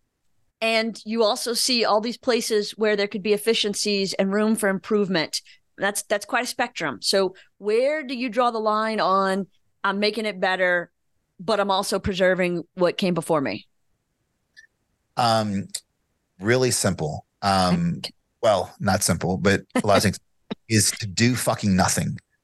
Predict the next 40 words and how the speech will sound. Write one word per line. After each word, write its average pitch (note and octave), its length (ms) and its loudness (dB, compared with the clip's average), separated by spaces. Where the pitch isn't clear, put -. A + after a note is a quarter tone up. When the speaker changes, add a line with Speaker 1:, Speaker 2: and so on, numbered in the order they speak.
Speaker 2:
for G2+ 80 2
Speaker 1:
Okay. F2+ 100 6
Speaker 2:
six - 160 0
months. E2+ 220 0
Because, A#2+ 480 0
um, A2 360 2
I D3 400 2
can A2+ 320 2
look A#2 400 0
through A2+ 320 2
numbers G#2+ 640 2
and F#2+ 220 2
tell G#2 240 2
you, G#2 200 2
like, G2 140 2
I C3 100 2
can A2 140 0
look G#2 120 2
in G2+ 100 2
your F#2 120 0
stuff, - 500 0
like, - 280 0
while A2 260 0
we're G#2 80 0
on G2 60 2
the F#2+ 60 -2
thing, F#2+ 300 0
email G#2 240 4
it F#2 80 0
to - 100 -6
me. F#2+ 80 0
I F#2 100 4
can F#2 100 -4
look F2+ 80 -4
at F#2+ 40 -6
my F2 80 0
phone F#2+ 220 2
and E2 80 -4
tell G#2+ 200 2
you F#2+ 200 4